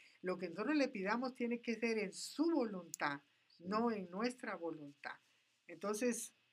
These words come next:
Speaker 1: no sé qué, si tiene algo que decir más de esta tentación, pero sí dice, "No tentarás al Señor". Le dice, "Si eres el Hijo de Dios, tírate.
Speaker 2: Sí.
Speaker 1: Tírate de aquí", le dice, "porque Él va a mandar a sus ángeles a que te, a que te reciban",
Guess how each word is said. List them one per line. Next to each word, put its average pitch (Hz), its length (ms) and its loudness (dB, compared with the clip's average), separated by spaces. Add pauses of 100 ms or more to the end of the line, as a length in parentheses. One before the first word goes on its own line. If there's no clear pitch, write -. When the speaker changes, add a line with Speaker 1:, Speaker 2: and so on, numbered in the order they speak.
(260)
Speaker 1:
no 190 360 0
sé 220 400 0
qué, 220 320 2
si 202 180 -6
tiene 202 360 0
algo 202 440 0
que 214 140 2
decir 233 380 2
más 220 240 2
de 226 80 2
esta 233 280 -4
tentación, 233 680 2
pero 196 280 2
sí 269 320 4
dice, 220 540 0 (360)
"No 208 380 0
tentarás 208 600 0
al 214 120 -2
Señor". 190 300 -2
Le 180 80 -2
dice, 170 160 -8
"Si 180 200 -4
eres 330 240 2
el 262 140 0
Hijo 277 200 2
de 208 120 0
Dios, 226 300 -2
tírate. 285 500 0 (200)
Speaker 2:
Sí. - 300 -14 (140)
Speaker 1:
Tírate 247 480 2
de 180 180 -2
aquí", 170 300 -8
le 165 160 -2
dice, 165 280 -4
"porque 180 460 -2
Él 240 160 4
va 233 80 6
a 240 40 4
mandar 220 360 2
a 226 80 0
sus 208 240 -6
ángeles 277 560 2
a 208 120 -6
que 175 140 -6
te, 165 440 -6 (340)
a 196 140 2
que 190 120 -4
te 190 180 -2
reciban", 160 600 -4